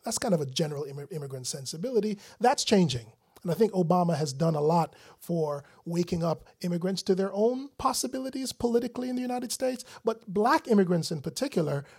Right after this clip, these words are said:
realizing their numbers, their influence,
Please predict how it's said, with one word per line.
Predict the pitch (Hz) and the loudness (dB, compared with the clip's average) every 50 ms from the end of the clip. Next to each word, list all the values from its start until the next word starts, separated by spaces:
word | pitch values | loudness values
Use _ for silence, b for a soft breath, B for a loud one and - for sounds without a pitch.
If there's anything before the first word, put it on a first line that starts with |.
| B B | B B
realizing | - 233 339 359 269 208 202 180 170 185 180 | -4 -2 0 2 4 4 4 4 4 4 4
their | 175 185 185 | 6 6 8
numbers, | 180 196 214 226 226 277 302 320 - - - - _ _ _ _ _ b b b b b b b | 8 8 8 6 4 0 -4 -4 -6 -6 -8 -12 _ _ _ _ _ b b b b b b b
their | 165 175 170 - | -2 0 2 4
influence, | 226 208 214 208 - 240 247 254 294 302 - - - - | 4 4 4 2 0 -2 -2 -2 -2 -4 -6 -6 -8 -8